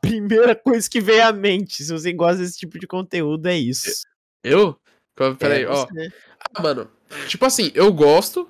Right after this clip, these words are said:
Speaker 2: de, de canal de opinião, eu acho legal, tipo, digo que é grande referência de todo mundo aí, eu,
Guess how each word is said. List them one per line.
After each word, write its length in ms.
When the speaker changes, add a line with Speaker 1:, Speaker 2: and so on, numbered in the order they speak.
Speaker 2:
de, 960
de 140
canal 240
de 80
opinião, 540
eu 200
acho 200
legal, 480
tipo, 260
digo 240
que 80
é 80
grande 240
referência 300
de 40
todo 200
mundo 280
aí, 140
eu, 300